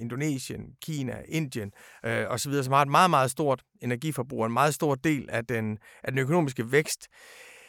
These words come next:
Så de baserer det på, hvad der, hvad der er kommet af investeringer, og så laver de fremskridt i forhold til de investeringer, og de baserer det på stigningen i,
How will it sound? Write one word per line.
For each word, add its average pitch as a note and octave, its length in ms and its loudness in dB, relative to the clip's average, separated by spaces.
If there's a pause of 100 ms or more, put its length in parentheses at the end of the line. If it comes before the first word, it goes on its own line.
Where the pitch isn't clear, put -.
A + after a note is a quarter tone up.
(220)
Så - 120 0
de E3+ 140 -2
baserer C4 520 6
det A#3 120 4
på, A3 140 6
hvad G3 160 6
der, E3 340 2
hvad E3 140 4
der D#3 60 4
er D3+ 80 2
kommet F3+ 300 2
af C#3 160 0
investeringer, F#3+ 760 2
og E3 100 2
så D3+ 60 -2
laver F3 140 4
de F3 80 -2
fremskridt F#3 580 2
i C#3 60 -6
forhold A3 400 6
til F3+ 120 -2
de G3+ 40 4
investeringer, F3 520 2
og D3+ 120 0
de E3+ 100 -2
baserer F3+ 320 4
det F3+ 120 0
på E3 120 -2
stigningen G#3+ 920 6
i, F3 200 0